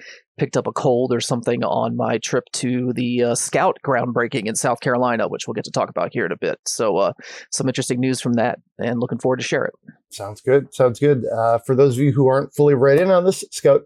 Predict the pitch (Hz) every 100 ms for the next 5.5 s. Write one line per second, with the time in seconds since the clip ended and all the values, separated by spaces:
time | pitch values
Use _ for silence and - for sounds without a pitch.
0 | _ 131 127 117 107 117 110 - 156 143
1 | 143 110 123 123 127 104 113 123 143 117
2 | 104 117 110 - 160 147 120 113 113 113
3 | 147 156 156 147 - - _ - 120 185
4 | 175 160 165 190 - 131 107 139 123 -
5 | 123 117 127 143 147